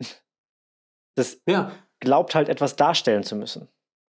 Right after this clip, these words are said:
Speaker 2: Nicht, nicht nur, nicht nur, das, das ist ja ein Fall von, von, ähm, von, ähm, wo jemand in, in, in, in der Handlung übertreibt, weil sein
Speaker 1: Mhm.
Speaker 2: Ego ihm sagt, "Ich bin noch viel krasser als alle anderen."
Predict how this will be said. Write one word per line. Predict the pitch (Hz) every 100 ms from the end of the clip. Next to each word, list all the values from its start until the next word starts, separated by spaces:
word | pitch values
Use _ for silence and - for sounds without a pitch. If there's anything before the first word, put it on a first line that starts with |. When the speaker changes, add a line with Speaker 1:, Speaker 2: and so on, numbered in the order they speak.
| _ _ _ - _
Speaker 2:
Nicht, | 156 165 -
nicht | 165 170
nur, | 196 175 170 -
nicht | 139 -
nur, | 131 117
das, | 110 123 -
das | 147 127
ist | 123
ja | 139
ein | 120 117
Fall | - 123
von, | 120 - 117 117
von, | 117 127 117 113
ähm, | 120 - - - _ _ _ _ _ _ _ 117
von, | 110
ähm, | 120 120 110 110 110 - _ _ _ _ _
wo | 120
jemand | 127 127 123 120 117
in, | 135 131
in, | 151 123
in, | - 131 120 120 120
in | 127
der | 123 113
Handlung | 143 131 127 120
übertreibt, | 135 123 117 - - 117 190 - - _ _ _ _
weil | - 127
sein | 123 120
Speaker 1:
Mhm. |
Speaker 2:
Ego | 104 110
ihm | 135 123
sagt, | 127 120 127
"Ich | 117
bin | 135 120 117 117 -
noch | 117 -
viel | 135
krasser | - 131 123 151
als | 147 -
alle | 151 151
anderen." | 151 156 165 208 -